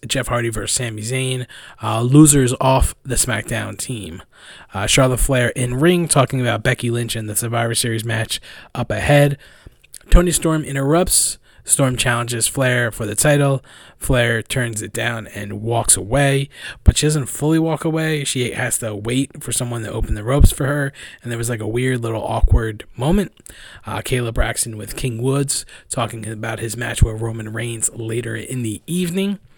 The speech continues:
Aaliyah is talking on her phone with Al-, um, and Ali comes in, uh, talking about how she got kicked off the team.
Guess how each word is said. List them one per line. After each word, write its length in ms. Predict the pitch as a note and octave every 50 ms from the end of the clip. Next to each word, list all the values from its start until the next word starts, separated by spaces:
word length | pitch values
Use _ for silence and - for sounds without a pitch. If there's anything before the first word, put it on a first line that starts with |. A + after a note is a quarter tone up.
| - _ _ - - _ _ _ _ _ _ _ _ _ _ _ _ _ _ _ _ _ _ _ - - -
Aaliyah 300 | C#3 C#3 D3 E3+ F3+ C#3+
is 160 | G2 G2 -
talking 340 | - C3 B2 B2 - B2 B2
on 60 | A#2+
her 80 | A#2 A2
phone 260 | - D3+ D#3+ D3 A#2+
with 140 | G#2+ - -
Al-, 240 | A2 G2+ G2+ - _ -
um, 500 | B2+ B2+ A#2 A#2+ A#2 A#2 A#2 A#2 A#2 A2+ - - - - -
and 100 | - A#2+
Ali 300 | A#2+ A#2+ A#2 C#3 D#3 C3+
comes 300 | - B2 C3 B2+ B2 C3
in, 200 | C3 C3 C3+ C3+
uh, 420 | C3+ C3+ C#3 C#3 C#3 C#3 C#3 B2+ - _ _ _ _ _ - - -
talking 300 | - - D#3 D3 - D#3+
about 220 | D3+ C#3+ C#3+ C3+ -
how 140 | - D3 C3+
she 120 | - -
got 160 | - C#3+ C3
kicked 200 | - - C3+ -
off 140 | C#3+ C3+ -
the 60 | -
team. 320 | C3 - - F#3+ D3 G#2